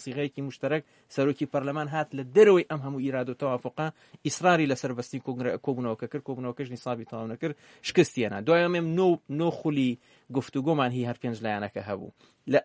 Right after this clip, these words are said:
ئاخر دانیشتن کە لە سلێمانی کرا لە ڕۆژی هەشتیدا، خۆ هیچ کێشێک لە ئارا نەبوو، بڕیاری ئێمەش نەدرابوو. بەڵام لەوێ بە ئێمەیان وت ئەم گفتوگانە تەواو، پەلاماری شاندی پارتی درا. ڕۆژی دواتر لە قەڵازێ لە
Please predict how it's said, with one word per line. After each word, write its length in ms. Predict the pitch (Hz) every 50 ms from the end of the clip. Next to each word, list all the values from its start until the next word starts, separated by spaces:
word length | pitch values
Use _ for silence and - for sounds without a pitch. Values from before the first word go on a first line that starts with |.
| - -
ئاخر 360 | 175 202 202 - - 170 135 123 135 139
دانیشتن 420 | 135 135 135 123 - - 165 156 -
کە 60 | - 135 127
لە 60 | 123 -
سلێمانی 380 | - 131 123 127 123 135 147 135
کرا 140 | - 127 123 113 117
لە 40 | 117 143
ڕۆژی 280 | 147 135 120 123 117 -
هەشتیدا، 460 | 156 - - - 127 120 110 113 127 147 165 - -
خۆ 100 | - 127 - 165
هیچ 120 | - - -
کێشێک 300 | - 143 - - 156 147 143
لە 40 | 151 -
ئارا 220 | 147 156 160 160 165 175
نەبوو، 220 | 160 123 107 101
بڕیاری 380 | 113 123 127 147 147 143 139 -
ئێمەش 220 | 180 180 175 139 - 123
نەدرابوو. 460 | 117 107 120 110 101 101 101 - - - _ -
بەڵام 200 | 117 117 127 131 127 127
لەوێ 180 | 143 175 208 196 -
بە 60 | 147 -
ئێمەیان 300 | 170 170 170 160 156 160
وت 120 | 175 165 -
ئەم 80 | 170 170 147 156
گفتوگانە 460 | 147 - 151 131 139 135 143 160 160 156 - -
تەواو، 360 | - 139 156 151 123 131 143 - _
پەلاماری 440 | 139 131 135 139 147 156 156 151 143 -
شاندی 260 | - 156 151 147 143 139 -
پارتی 300 | 143 127 127 - 156 143
درا. 200 | 120 117 110 110 113 123
ڕۆژی 300 | 147 165 151 123 143 143 120
دواتر 280 | 139 139 135 - 160 139 143
لە 60 | 135 -
قەڵازێ 360 | - 135 131 131 131 123 156 139 131
لە 60 | 123